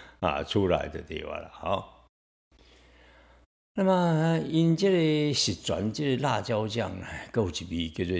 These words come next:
“金钩朝天辣椒酱”哦。这真正就有迄日本人讲的迄个地狱啊，地狱。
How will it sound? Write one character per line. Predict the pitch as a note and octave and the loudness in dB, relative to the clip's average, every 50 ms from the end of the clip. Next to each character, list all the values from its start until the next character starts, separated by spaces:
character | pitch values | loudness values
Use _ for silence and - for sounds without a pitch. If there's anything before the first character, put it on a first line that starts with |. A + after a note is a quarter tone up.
| E2 - - | -4 -6 -6
“金 | - D#3+ D#3+ E3 E3 D#3+ D#3 D3+ D3+ C#3 | -2 0 2 2 4 4 2 2 2 0
钩 | C3+ - E3 D3+ C#3+ C#3+ C#3+ C#3 C3+ C3 | 0 2 4 4 4 4 4 0 -2 -4
朝 | - - - - G2 G2+ A#2 A#2+ | -6 -8 -6 -4 -2 0 0 0
天 | A#2 - - A2+ A2+ A#2 A#2 A#2 A2+ - - - | 0 0 2 2 4 4 2 0 0 -4 -6 -4
辣 | B2 B2+ C#3+ - - - - - - - | 2 2 2 2 2 -2 -10 -12 -10 -2
椒 | - A#2 F#2 F2+ F2 | 2 2 2 2 0
酱” | D#2 - F2+ D2+ D#2 - - - _ _ _ _ _ _ - | 0 -2 -2 -4 -4 -8 -16 -20 _ _ _ _ _ _ -16
哦。 | - D2 C2+ C2 C2 B1+ B1+ B1 B1 B1 B1 A#1+ A#1 A#1+ A#1 A#1 - C2+ B1+ B1 - - _ _ _ - - - - - - - - - | -12 -8 -6 -4 -2 -2 -2 -2 -2 -2 -2 -2 -2 -4 -4 -6 -8 -8 -10 -12 -14 -18 _ _ _ -20 -20 -20 -20 -20 -20 -20 -20 -20
这 | _ - A#2 G2+ | _ 0 0 0
真 | - - - - D#2 D#2 E2 E2+ | 0 -2 -6 -6 -4 -2 -4 -4
正 | E2 - G#2+ F2+ D#2+ D#2 | -2 0 0 0 0 -2
就 | - - | -6 -8
有 | - - - | -8 -4 -2
迄 | F#2+ F#2 D#2 D2+ D#2+ | -2 0 0 -2 -8
日 | C#2+ - | -10 -6
本 | G2 F#2+ F2 | -6 -4 -4
人 | D#2+ C#2 C2+ D2+ D#2 | -4 -4 -6 -8 -4
讲 | - E2+ D#2+ D#2+ | -2 -2 -2 -2
的 | D#2 D2+ | -4 -6
迄 | - C#2+ D2 E2+ E2+ | -8 -6 -4 -4 -4
个 | D#2+ D#2 C#2+ | -4 -4 -6
地 | C#2+ D2+ D#2+ D#2+ | -6 -6 -6 -6
狱 | D#2 D#2 F2 D#2+ D#2 - - - - D#2+ D#2 - - _ _ _ - | -4 -4 -4 -4 -4 -6 -8 -12 -12 -12 -12 -14 -18 _ _ _ -10
啊， | D2+ D2 D2 D#2 D2+ C#2+ C2 C2+ C2 | -6 -6 -4 -4 -4 -4 -6 -6 -8
地 | - D#2+ | -10 -10
狱。 | D#2+ D#2 E2 D#2 D2+ - - - D2+ D2+ | -6 -4 -4 -4 -4 -6 -10 -12 -12 -12